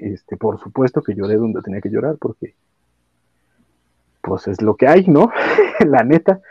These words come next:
Y este, y, y se rifó mi querido Iwan McGregor, la verdad es que,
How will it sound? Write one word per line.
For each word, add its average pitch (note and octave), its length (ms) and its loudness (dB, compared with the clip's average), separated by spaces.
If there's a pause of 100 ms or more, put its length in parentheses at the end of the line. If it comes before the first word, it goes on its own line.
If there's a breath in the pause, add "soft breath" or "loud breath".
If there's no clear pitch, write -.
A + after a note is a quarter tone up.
(500 loud breath)
Y A2+ 140 0
este, G#2 720 -6
y, A2 320 -8
y G#2+ 40 -10
se - 160 -6
rifó C3+ 420 2
mi B2+ 100 0
querido A2 320 -2
Iwan A2 220 0
McGregor, A#2 480 0
la G2 120 -4
verdad G2 300 -8
es G2 100 -14
que, F#2 280 -20